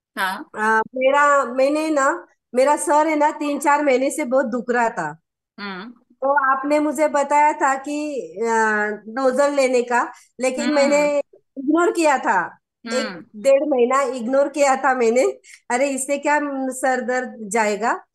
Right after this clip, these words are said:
Speaker 2: मैंने बहुत सारी दवाई की, लेकिन बाद में ना, मैं नहीं सोचा, मैंने आपको दोबारा पूछा तो आप बोले कि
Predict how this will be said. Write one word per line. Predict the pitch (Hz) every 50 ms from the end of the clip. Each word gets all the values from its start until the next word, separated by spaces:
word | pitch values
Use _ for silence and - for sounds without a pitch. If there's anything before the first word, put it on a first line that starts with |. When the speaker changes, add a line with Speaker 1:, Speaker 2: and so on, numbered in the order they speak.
| _ _ _ _ _
Speaker 2:
मैंने | 226 233 254 285 302
बहुत | 233 269 277 320 339
सारी | - 311 277 269 262
दवाई | 214 240 226 220 214 202 202 196
की, | 196 - 196 175 175
लेकिन | 190 240 240 247 285 285
बाद | 254 247 269 262 262 262 262
में | 285 302 302 285
ना, | 269 269 285
मैं | 285 277 269 285
नहीं | 285 277 262 247 233
सोचा, | - 285 254 254 262 269
मैंने | 269 277 262 277 269
आपको | 254 254 262 - - 285 294 285
दोबारा | 240 220 262 240 269 269 285 294
पूछा | 285 285 269 262 277 269
तो | 262 269
आप | 254 254
बोले | 240 226 254 247 254 254
कि | 254 - 269 269 269